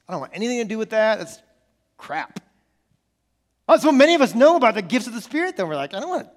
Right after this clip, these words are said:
I don't want that. Why would I want that?"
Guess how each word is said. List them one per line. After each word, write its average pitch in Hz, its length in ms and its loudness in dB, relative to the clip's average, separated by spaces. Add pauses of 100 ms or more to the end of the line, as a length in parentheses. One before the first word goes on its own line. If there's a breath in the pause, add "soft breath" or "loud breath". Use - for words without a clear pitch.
(140)
I - 460 -18
don't 311 140 -14
want - 260 -18
that. 208 320 -12 (540)
Why 196 100 -12
would 294 100 -6
I 302 60 0
want 311 300 -4
that?" - 260 -16